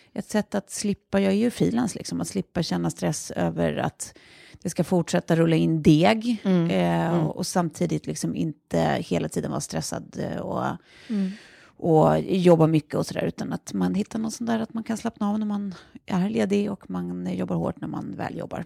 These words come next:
Speaker 2: Mm.
Speaker 3: Eh, eh, jag, ja, jag kom på en grej då.
Speaker 1: Mm.
Speaker 3: Jag vill, eh, jag vill, eh, fortsätta att kunna ha så pass god ekonomi så jag inte behöver tänka på mitt matkonto.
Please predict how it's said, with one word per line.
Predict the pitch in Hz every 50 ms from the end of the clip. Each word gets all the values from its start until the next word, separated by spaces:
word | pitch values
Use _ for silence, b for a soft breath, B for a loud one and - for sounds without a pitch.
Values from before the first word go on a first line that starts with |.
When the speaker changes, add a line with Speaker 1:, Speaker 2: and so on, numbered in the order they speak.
| - _ -
Speaker 2:
Mm. | 180 165 156 147 156 B B B B B B
Speaker 3:
Eh, | 254 247 - _ _ _ -
eh, | - 226 - _ _ -
jag, | - 285 277 - - - 95
ja, | 127 262 269 277 302 320 - _ - - -
jag | - 277 294
kom | - 285 254
på | - - 254 247 214
en | 185 175
grej | 175 170 170 165
då. | 180 - - - 175 208 - _ -
Speaker 1:
Mm. | 202 202 214 247 285
Speaker 3:
Jag | 214 233 262 269 254
vill, | 202 190 220 220 208 208 202 202 196 190 175 -
eh, | - 127 202 196 - - - _ _ _ _ _ _ _ _ _ _ -
jag | - 233 233
vill, | 233 240 233 226 220
eh, | 214 208 196
fortsätta | - - 233 240 - - 262 240 - _ - - 180
att | - - -
kunna | - - 196 185 185 180 180 175 175 175 170 - b b b b b
ha | b 240 220
så | 226 226
pass | 180 202 190 185
god | 175 - 190 190 170
ekonomi | 170 165 - - 175 180 190 190 180
så | - -
jag | 175 170
inte | - 160
behöver | 180 170 175
tänka | 165 - - 175 165 175 - 185
på | 151 160
mitt | 165 156 156
matkonto. | 170 165 170 175 - - - - 202 196 170 - - - -